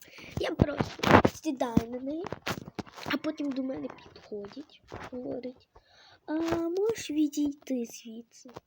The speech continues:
Я такий: «А чого це?» Це, а я, я нічого не поняв, відійшов чомусь. Дивлюся.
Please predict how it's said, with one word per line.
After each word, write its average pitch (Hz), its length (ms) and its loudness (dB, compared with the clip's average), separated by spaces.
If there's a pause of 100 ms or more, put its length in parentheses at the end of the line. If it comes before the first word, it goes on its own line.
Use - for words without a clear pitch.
(120)
Я 285 160 -6
такий: - 540 -16 (840)
«А 226 120 -10
чого 240 600 -2
це?» - 240 -14 (1600)
Це, - 200 -8
а 226 80 -2
я, 262 480 -2 (800)
я - 340 -2
нічого 277 400 -6
не 254 140 -4
поняв, 349 520 0 (300)
відійшов 247 1000 0
чомусь. 294 580 -2 (1900)
Дивлюся. 285 760 -4